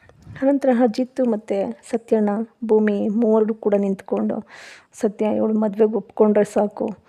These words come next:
ಮದುವೆ ಆಗಿಬಿಟ್ರೆ ಸಾಕಪ್ಪ" ಅಂತೇಳಿ ಮೂವರು ಕೂಡ ಮಾತಾಡ್ತಾರೆ. ಆನಂತರ ಸತ್ಯಣ್ಣ ಇದ್ದವರು,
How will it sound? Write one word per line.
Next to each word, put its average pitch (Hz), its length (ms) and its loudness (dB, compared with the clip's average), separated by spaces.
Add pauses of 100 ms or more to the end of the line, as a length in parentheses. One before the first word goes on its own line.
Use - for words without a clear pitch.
(360)
ಮದುವೆ 214 260 2
ಆಗಿಬಿಟ್ರೆ 208 640 0 (540)
ಸಾಕಪ್ಪ" 214 420 -2 (380)
ಅಂತೇಳಿ 208 420 2
ಮೂವರು 208 360 2
ಕೂಡ 202 180 -2
ಮಾತಾಡ್ತಾರೆ. 202 540 -4 (480)
ಆನಂತರ 277 340 2
ಸತ್ಯಣ್ಣ 254 320 4
ಇದ್ದವರು, 214 760 0